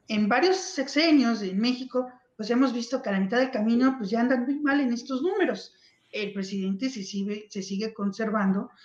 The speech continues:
Creo que es un líder que esta actividad le ayuda mucho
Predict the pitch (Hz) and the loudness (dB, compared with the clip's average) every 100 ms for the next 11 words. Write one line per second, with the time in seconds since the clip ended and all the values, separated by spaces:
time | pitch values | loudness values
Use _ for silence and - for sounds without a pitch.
0 | - - _ 262 247 277 302 277 269 285 | -20 -20 _ 4 6 6 4 2 4 6
1 | 269 254 262 254 262 254 - 233 240 262 | 6 6 4 6 4 2 -4 -2 0 0
2 | 262 - _ - 247 240 269 - 226 233 | -2 -18 _ -8 -8 -4 -8 -6 -4 2
3 | 247 240 226 254 262 254 262 285 285 254 | 4 4 2 4 4 6 8 6 2 -4
4 | 226 | -6